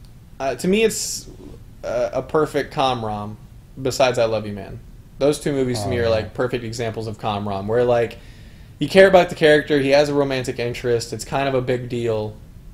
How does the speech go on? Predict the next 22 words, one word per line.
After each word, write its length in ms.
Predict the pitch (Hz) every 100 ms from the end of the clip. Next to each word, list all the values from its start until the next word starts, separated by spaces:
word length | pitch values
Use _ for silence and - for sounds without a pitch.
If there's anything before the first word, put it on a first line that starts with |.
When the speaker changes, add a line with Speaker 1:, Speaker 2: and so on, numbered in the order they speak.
| -
Speaker 1:
but 280 | 139 131 135
they're 100 | 143
mostly 340 | 135 120 117
funny. 380 | 110 101 98 104 - - -
Speaker 2:
Yeah, 200 | - 151
you 40 | 123
Speaker 1:
And 60 | 156
Speaker 2:
know 140 | 170
Speaker 1:
whenever 220 | 185 190
they 100 | 185
do 180 | 151 175
get 160 | 170 180
serious, 480 | 180 175 175 165 -
it 100 | 147
doesn't 240 | 143 135
ruin 200 | 127 120
the 60 | 113
movie 400 | 110 104 107 120
like 220 | 123 120
other 220 | 127 120
comedies 420 | 110 107 104 101 -
do. 260 | 98 -